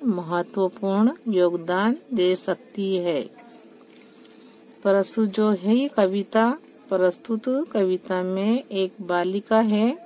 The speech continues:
बालिका की आशा है, उसको ऐसी उम्मीद है एवं भावनाओं को अभिव्यक्ति द्वारा उसके आत्मविश्वास को क्या है, व्यक्त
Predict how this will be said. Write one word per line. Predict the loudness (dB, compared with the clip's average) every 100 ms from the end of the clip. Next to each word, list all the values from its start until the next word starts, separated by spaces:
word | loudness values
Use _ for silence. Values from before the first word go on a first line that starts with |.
| -20 -20 -20 -20 -20 -2
बालिका | 2 2 2 2 0
की | -2 -6 -4
आशा | -2 -2 -2 2
है, | 2 4 4
उसको | 2 -2 0 2 2
ऐसी | 0 2
उम्मीद | 2 2 2 4 6
है | 6 4 0 -2
एवं | 0 2 0 0
भावनाओं | -2 -2 -2 -2 0 0 0 0
को | 0 2 2 -4 -20 -20 -20 -20 -10
अभिव्यक्ति | -6 -4 0 -2 2 4 2 0 -2 0 2 -2 -6 -20 -20 -8
द्वारा | 0 2 4 2 0 0 -4 -20 -20 -20 -20 -14 -8
उसके | -8 -2 0 0
आत्मविश्वास | 0 0 0 -2 -2 2 2 0 -2 -2 0 0 -2 -8
को | -6 -2 2 2 0 -8 -20 -6
क्या | -4
है, | -2 -2 -4
व्यक्त | -2 2 2 0 -4 -4